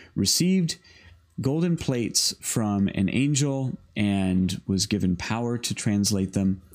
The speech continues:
And from that, we have the Book of Mormon. Other claims came later, and, and we may get into that a little bit,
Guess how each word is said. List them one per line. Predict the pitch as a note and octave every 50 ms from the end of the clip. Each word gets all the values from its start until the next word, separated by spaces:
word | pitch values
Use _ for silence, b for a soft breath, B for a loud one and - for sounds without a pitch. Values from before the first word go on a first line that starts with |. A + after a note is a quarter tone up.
| B B B B B B B B
And | - F#2 F#2 F2+ F2+ E2+ E2+ F2
from | - - B2 A#2 A2+
that, | G#2+ F2+ C#2+
we | F#2+ G2
have | F#2+ G2 F#2 F2+ F2+ F2 F2+ - - B B B B B B -
the | F#2
Book | E2 F2+ F2+ -
of | E2 D#2
Mormon. | F#2+ F3 C#4 - A2+ E2+ - - - _ B B B B B B B B
Other | - B2 B2+ C#3+ C3+ B2 - - - _
claims | - - C3+ A#2+ A#2 A2+ G#2 -
came | - - G#2 F2+ F2+
later, | F#2+ A2+ C3 C3+ B2+ C3 B2+ -
and, | - - G2 F#2+ F#2 -
and | F2 F#2+
we | G2 G2
may | G2+ A2 A2+ G#2
get | A#2+ A2+ A2
into | A2 G#2+ G#2 F#2+
that | F#2+ G2 F#2
a | F2+
little | F#2 G#2+ C3 D#3+ D#3 C3+
bit, | G#2 G#2+ G2 - - -